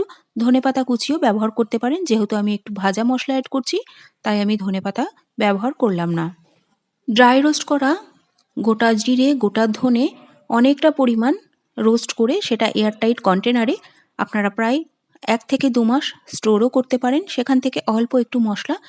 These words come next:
খুব বেশি মশলা কিন্তু অ্যাড করবেন না, কেননা খুব মশলার ফ্লেভার ভালো লাগে না। এক চামচ মতো মশলা, মানে ডালের পরিমাণটা যতটা করবেন সেই অনুপাতে মশলাটা অ্যাড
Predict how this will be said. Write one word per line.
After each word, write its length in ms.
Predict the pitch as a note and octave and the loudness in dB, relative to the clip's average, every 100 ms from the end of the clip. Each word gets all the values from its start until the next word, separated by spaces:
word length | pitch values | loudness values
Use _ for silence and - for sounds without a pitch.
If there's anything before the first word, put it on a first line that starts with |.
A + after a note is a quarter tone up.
| - _ - | -20 _ -6
খুব 160 | - D#4+ | 0 2
বেশি 240 | D#4 D4+ | 2 4
মশলা 280 | D#4 B3+ - | 4 2 0
কিন্তু 200 | A#3 A#3 A#3 | -2 0 0
অ্যাড 160 | G#3 | -2
করবেন 300 | - G#3+ G#3+ A#3+ | -2 -2 0 0
না, 60 | |
কেননা 300 | E4 B3+ A#3+ B3 | 0 2 2 -2
খুব 240 | - D4 E4+ | -2 -2 2
মশলার 360 | C#4 A3+ A3 G#3 | 0 0 -2 -2
ফ্লেভার 320 | G#3+ G3+ G#3+ | -2 -2 -2
ভালো 220 | G#3 G#3 G#3+ | -2 0 2
লাগে 200 | G#3+ A3 | 0 0
না। 120 | E4+ - _ _ _ - - | -2 -6 _ _ _ -8 0
এক 160 | B3+ - | 2 2
চামচ 280 | D4+ D4 - | 4 4 2
মতো 180 | C4+ C#4 | 0 2
মশলা, 380 | B3+ A3 - E4 - - _ | 2 2 -2 -4 -6 -20 _
মানে 160 | A#3 A#3+ | -2 2
ডালের 380 | A3+ A3+ C4 D#4+ | 4 6 6 4
পরিমাণটা 500 | C#4 C4+ C4+ C4+ D#4 | 2 4 6 4 2
যতটা 420 | B3 G3+ G#3+ B3 | 0 -2 -2 -4
করবেন 340 | - A3 G#3+ F#4+ | -2 -2 -2 -6
সেই 260 | - - G#3+ | -4 0 0
অনুপাতে 360 | G#3 G3+ G3 C#4+ | 0 -2 -2 -2
মশলাটা 460 | E4 F#3 - F3+ G3 | 0 -2 -2 -6 -4
অ্যাড 180 | - G3+ | -4 -6